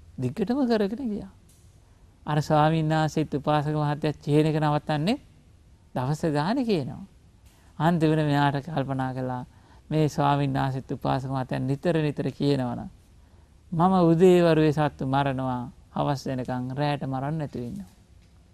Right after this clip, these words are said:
රැය සිල්පද ටික රැක ගන්නවා කිව්වා. හිතට ගත්තා. දැන් මෙයා උදේ ඉඳලා හවස් වෙනකන් සත්තු මරනවා, රැයට සිල්පද ටික රැකගෙන ඉන්නවා.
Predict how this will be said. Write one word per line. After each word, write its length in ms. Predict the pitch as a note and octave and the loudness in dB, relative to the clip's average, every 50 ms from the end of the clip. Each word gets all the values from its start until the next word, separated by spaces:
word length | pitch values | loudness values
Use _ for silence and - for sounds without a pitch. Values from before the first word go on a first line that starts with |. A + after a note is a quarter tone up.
| _ - _ _ _ _ _ - - - _ - - _ - - _ _ - - - - - - | _ -20 _ _ _ _ _ -20 -20 -20 _ -20 -20 _ -20 -20 _ _ -20 -20 -20 -20 -12 -6
රැය 220 | - E3 F3+ F#3+ | -2 0 0 0
සිල්පද 380 | F3 - F3+ E3 D#3+ E3+ D#3 C#3+ | 2 2 0 0 2 2 2 0
ටික 200 | D3+ C#3+ F3 A#3+ | 0 0 -2 0
රැක 200 | A#3+ G#3 G3+ A3 | 0 -2 -2 -2
ගන්නවා 380 | G#3+ G3 F#3+ D#3+ D3 C3+ C3 | -4 -6 -6 -6 -6 -8 -10
කිව්වා. 300 | - - - - G#3 - - - - - - - - - - - - - - - - - - - - - - - - - - - - | -10 -12 -14 -14 -16 -18 -20 -20 -20 -20 -20 -20 -20 -20 -20 -20 -20 -20 -20 -20 -20 -20 -20 -20 -20 -20 -20 -20 -20 -20 -20 -20 -12
හිතට 240 | - - D#3+ C#3+ - | -6 -4 -4 -2 -2
ගත්තා. 520 | C3+ F3 F3+ F3+ D3 - - - - - A#3 - - - - - - - - - - - - - _ | -2 0 0 0 0 -2 -4 -10 -20 -20 -20 -20 -20 -20 -20 -20 -20 -20 -20 -20 -20 -20 -20 -12 _
දැන් 200 | - D#3 D#3+ E3+ | 0 0 2 2
මෙයා 240 | E3+ E3 D#3+ D#3 D3 | 4 4 4 4 4
උදේ 300 | C#3+ C#3+ C#3+ D#3 D#3+ E3 | 4 4 6 6 6 6
ඉඳලා 260 | E3+ E3 E3 D#3+ D3+ | 6 6 4 2 2
හවස් 280 | C#3 C#3+ D3 D#3+ D#3 D3 | 2 2 2 2 2 0
වෙනකන් 320 | E3 F3 E3+ E3 E3 E3 D3+ | 0 0 0 2 0 0 0
සත්තු 320 | - D#3 D3 C#3 - D3 C3+ | 0 -2 -2 -2 -2 -2 -2
මරනවා, 500 | C3 C3 C3+ F#3 F#3 D#3 B2+ B2 C#3 A3+ - - - - - _ _ - - - - - - - | 0 2 2 2 2 0 -2 -4 -6 -10 -12 -16 -20 -20 -20 _ _ -20 -20 -20 -20 -20 -14 -6
රැයට 320 | - E3+ F3+ G3 A3+ A#3 C#4 | -4 -2 0 0 0 0 -2
සිල්පද 380 | A#3 - B3+ A#3+ A#3+ A3+ C4+ A3 | -2 -2 -2 -2 -4 -4 -4 -4
ටික 260 | G#3 A#3+ B3 B3+ C4+ | -2 -2 -2 -2 -2
රැකගෙන 380 | C4+ C#4 B3 B3+ B3 B3+ B3+ C#4 | -2 -2 -2 -2 -2 -4 -4 -4
ඉන්නවා. 340 | C4 A#3 F3+ D3+ A2+ - | -4 -4 -4 -6 -10 -14